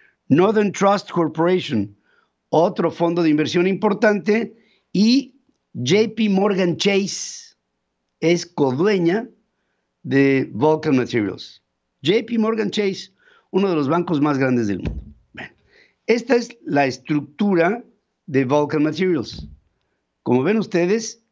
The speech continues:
es una estructura de altísimo nivel para la compañía proveedora de materiales triturados más importante de los Estados Unidos.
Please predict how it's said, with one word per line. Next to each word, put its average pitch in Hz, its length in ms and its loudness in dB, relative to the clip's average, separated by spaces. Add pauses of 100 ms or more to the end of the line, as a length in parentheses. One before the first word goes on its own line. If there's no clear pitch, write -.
es 156 300 -2
una 165 140 2
estructura 143 480 -2
de 123 120 2
altísimo 202 680 0
nivel 165 480 0 (460)
para 135 180 2
la 135 160 -2
compañía 143 640 -2
proveedora 156 600 0
de 131 100 -2
materiales 143 880 0 (320)
triturados 147 760 0
más 160 240 0
importante 165 720 -2
de 139 220 0
los 139 220 0
Estados 139 340 -2
Unidos. 98 340 -8